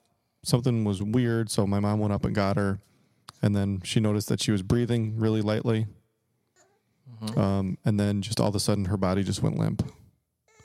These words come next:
Speaker 2: While your mom was watching?
Speaker 1: Was holding her.
Speaker 2: Wow.
Speaker 1: And they couldn't wake her up. Um, she didn't turn blue or anything. She just was totally unresponsive and limp. She was,
Speaker 2: But was she
Speaker 1: like,
Speaker 2: breathing?
Speaker 1: They couldn't, they couldn't see her chest going up and down.
Speaker 2: Oh.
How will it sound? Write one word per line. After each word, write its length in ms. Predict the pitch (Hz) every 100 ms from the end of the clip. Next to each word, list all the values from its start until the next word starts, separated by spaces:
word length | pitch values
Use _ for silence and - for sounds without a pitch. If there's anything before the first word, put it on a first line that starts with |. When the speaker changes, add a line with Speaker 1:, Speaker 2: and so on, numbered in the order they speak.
| - - -
Speaker 2:
While 300 | 120 113 123
your 140 | 120
mom 240 | 113 113 107
was 160 | 98
watching? 500 | 110 117 139 - 76
Speaker 1:
Was 120 | 117 104
holding 320 | 113 107 98
her. 200 | - 139 - - _
Speaker 2:
Wow. 540 | - 113 113 80 - - - - - _ _ _
Speaker 1:
And 560 | 117 107 104 98 98 95 - _
they 100 | -
couldn't 280 | 101 127 117
wake 200 | 107 101
her 120 | 98 95
up. 280 | 98 - - _ _ _ _ _ _ _ _ _ _ - _ -
Um, 260 | 95 92
she 160 | 92 127
didn't 160 | 165
turn 200 | 156 135 110
blue 200 | 110 104
or 80 |
anything. 380 | 98 95 98 92
She 140 | 95 -
just 260 | 107 - - - _ _ _ -
was 160 | 101
totally 340 | - 120 117 110
unresponsive 560 | 101 92 101 92 98
and 140 | 95 92
limp. 260 | 92 92 - _ _ _
She 200 | - -
was, 100 | 95 98 - -
Speaker 2:
But 80 |
was 120 | 127 110
she 80 |
Speaker 1:
like, 80 | 104
Speaker 2:
breathing? 280 | 107 110 113
Speaker 1:
They 120 | 147
couldn't, 280 | 156 120 113
they 100 | 110
couldn't 240 | - 117
see 140 | 101 110
her 80 | 101
chest 260 | - 104
going 240 | - - -
up 120 | -
and 100 | -
down. 240 | - 165 -
Speaker 2:
Oh. 280 | 113 80